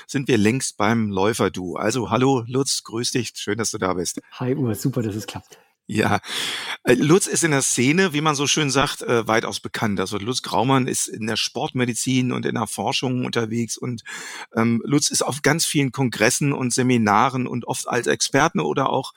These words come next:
Speaker 1: als Redner gefragt. Aber Lutz, erstmal ganz pragmatisch für unsere Hörerinnen und Hörer und für Läuferinnen und Läufer vor allen Dingen. Du bist medizinisch, äh, tätig und wen behandelst du als Arzt und wo?
Speaker 2: Ähm,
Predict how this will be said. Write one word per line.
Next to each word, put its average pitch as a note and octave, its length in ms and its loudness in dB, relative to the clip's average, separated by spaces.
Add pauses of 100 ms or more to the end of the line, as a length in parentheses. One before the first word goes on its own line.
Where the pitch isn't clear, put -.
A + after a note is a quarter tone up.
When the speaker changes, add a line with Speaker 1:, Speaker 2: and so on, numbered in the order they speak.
(280)
Speaker 1:
als - 400 2
Redner A#2 520 2
gefragt. G#2 480 0 (400)
Aber B2+ 320 4
Lutz, D#3 260 -2
erstmal C#3 280 -2
ganz D3 160 0
pragmatisch C3 840 0
für B2+ 320 -2
unsere B2 720 0
Hörerinnen C#3 520 0
und A2+ 140 -4
Hörer D3 240 0
und A#2+ 120 -4
für A#2 60 -4
Läuferinnen A#2+ 500 0
und G2+ 100 -8
Läufer C3 340 0
vor - 160 -2
allen A2+ 140 -2
Dingen. C#3 160 -4 (560)
Du C3 80 -2
bist - 340 2
medizinisch, D3 960 0
äh, C#3 300 0
tätig F3 500 2
und C3+ 300 0
wen D3+ 320 4
behandelst F#3 480 2
du C3 80 0
als A2+ 260 0
Arzt G#2 400 -2
und B2 200 -6
wo? G#2 280 -4 (240)
Speaker 2:
Ähm, E3 520 4